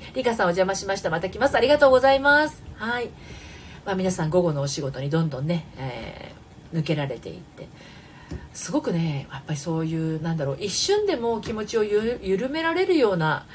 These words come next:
時間があるとね、やっぱり人はすごくこう、自分らしさを取り戻してやっていけるのかなと思います。で、私もこう、仕事好きですけど、やっぱり自分自身のことも、あの、好きでずっといたいので、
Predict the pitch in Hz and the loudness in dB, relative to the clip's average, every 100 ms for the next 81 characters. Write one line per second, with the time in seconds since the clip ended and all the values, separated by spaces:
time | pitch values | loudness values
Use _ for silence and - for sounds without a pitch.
0 | - - - 165 208 190 190 190 185 139 | -18 -16 -10 -4 0 -2 0 0 0 -2
1 | 160 160 - - - 180 147 - 180 180 | -4 -4 -10 -20 -6 -4 -4 -2 0 0
2 | 175 - - 160 165 - - 117 - - | -4 -10 -12 -4 -4 -4 -10 -12 -12 -18
3 | - - - - - - - - - 175 | -20 -20 -20 -20 -20 -20 -20 -20 -2 2
4 | 185 185 190 190 165 139 165 165 180 196 | 2 2 2 0 -2 0 -2 0 -2 -2
5 | - 147 165 156 170 175 147 151 196 277 | -6 -6 -6 -6 -4 -4 -6 -4 -2 -2
6 | 202 151 - - 170 - - - 214 202 | -2 -6 -6 -12 -12 -14 -20 -6 -2 0
7 | 247 254 254 262 262 - - 240 254 262 | -2 -4 0 4 4 4 -2 0 2 0
8 | - 320 359 - 175 165 170 - - - | 0 2 2 2 2 2 2 -4 -20 -20
9 | - - - 269 185 180 214 226 277 262 | -20 -16 -2 -2 -2 -4 -4 -4 -4 -2
10 | 180 165 151 139 - 226 320 - - - | -2 -2 -4 -4 -6 -4 -2 -2 -6 -20
11 | - - - - 156 143 160 - - - | -20 -20 -16 -8 -6 -6 -10 -14 -12 -10
12 | - 165 135 147 - 143 185 165 143 113 | -4 -2 -2 -4 -6 -4 -2 -2 -2 -4
13 | 156 | -6